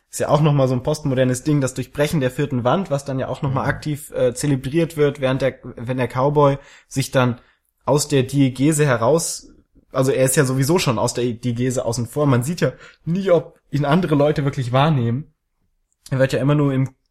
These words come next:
Speaker 2: Na gut, der Barkeeper und der Big Lebowski, äh, der Dude, die nehmen ihn ja schon wahr.
Speaker 1: Ob der Barkeeper ihn wahrnimmt, bin ich mir gar
Speaker 2: Er
Speaker 1: nicht
Speaker 2: bekommt
Speaker 1: mehr so
Speaker 2: doch sein
Speaker 1: sicher.
Speaker 2: Getränk.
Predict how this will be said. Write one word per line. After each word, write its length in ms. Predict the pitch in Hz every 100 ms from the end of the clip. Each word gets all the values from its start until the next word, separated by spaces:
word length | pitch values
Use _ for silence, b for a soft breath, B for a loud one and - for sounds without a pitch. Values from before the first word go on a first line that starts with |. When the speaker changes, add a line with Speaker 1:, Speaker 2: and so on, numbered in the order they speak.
| _ -
Speaker 2:
Na 140 | 127
gut, 160 | 127 131
der 60 | 101
Barkeeper 1000 | 107 120 - 170 - 147 151 151 151 -
und 640 | 135 135 131 135 - -
der 80 | 113
Big 140 | 120
Lebowski, 580 | 127 113 110 - 117 110
äh, 300 | - 113 101 98 92 95 95 110 - _ -
der 80 | 104
Dude, 260 | 123 123 b b b _ -
die 60 |
nehmen 200 | 123 147
ihn 80 | 139
ja 100 | 113
schon 180 | - 104
wahr. 260 | 101 - _ _ _ _
Speaker 1:
Ob 200 | 120 123
der 80 | 127
Barkeeper 480 | 110 101 - 196 160
ihn 160 | 135 117
wahrnimmt, 380 | 139 202 202
bin 120 | - 202
ich 100 | 185
mir 100 | 175
gar 140 | 226
Speaker 2:
Er 60 | -
Speaker 1:
nicht 120 | 117
Speaker 2:
bekommt 180 | 107 101
Speaker 1:
mehr 60 |
so 60 | -
Speaker 2:
doch 40 |
sein 160 | 143 143
Speaker 1:
sicher. 200 | - -
Speaker 2:
Getränk. 280 | - -